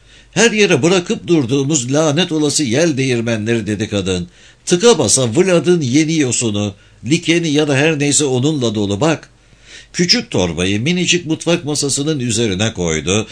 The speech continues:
Sonra bir parçasını çıkarmak için tornavidayı kullandı. Küçük mavimsi liken yığınları. Eski bir ucuz romandan fırlamış, Marslı yaşam biçimleri gibiydiler. Öylece baktılar.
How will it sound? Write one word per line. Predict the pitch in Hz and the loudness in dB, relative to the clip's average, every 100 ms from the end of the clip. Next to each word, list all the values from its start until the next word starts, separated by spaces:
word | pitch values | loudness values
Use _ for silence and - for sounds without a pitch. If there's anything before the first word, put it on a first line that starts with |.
| - - | -10 -2
Sonra | 170 180 156 | 2 2 2
bir | 165 | 0
parçasını | - 147 143 147 123 156 - | 0 -2 -2 -2 -2 -4 -4
çıkarmak | - 127 87 117 85 | -4 -2 -2 -2 -2
için | 85 107 | -2 -2
tornavidayı | 104 131 123 131 117 107 95 95 | -2 -2 0 -2 -2 0 -2 -2
kullandı. | 92 90 85 85 82 80 80 78 - - - - - | -4 -4 -2 -2 -4 -4 -4 -8 -16 -20 -20 -18 -2
Küçük | 180 190 185 131 | 0 0 -2 -2
mavimsi | 147 160 139 156 135 143 98 | -2 0 0 0 0 0 0
liken | 117 135 131 107 | 0 0 0 0
yığınları. | 92 87 87 82 80 80 80 - _ - - | -2 -2 -2 -4 -2 -2 -4 -8 _ -18 0
Eski | 165 175 208 | 0 2 0
bir | 185 | 0
ucuz | 165 151 127 170 117 | 2 2 2 0 -2
romandan | 135 107 110 110 123 | -2 -2 -2 0 -2
fırlamış, | 92 104 85 85 92 95 | -2 -4 -2 -4 -2 -2
Marslı | 120 139 135 127 147 | 0 -2 -2 -4 -2
yaşam | 120 117 127 127 | -2 -2 -2 -2
biçimleri | 110 - 110 92 95 | -2 -2 -2 -2 -2
gibiydiler. | 98 87 90 82 87 80 80 - _ - - | -2 -2 -2 -2 -2 -2 -4 -8 _ -20 -6
Öylece | - 208 175 123 123 95 | 2 4 4 2 0 0
baktılar. | 87 - 90 82 80 - | -2 -2 -2 -2 -2 -6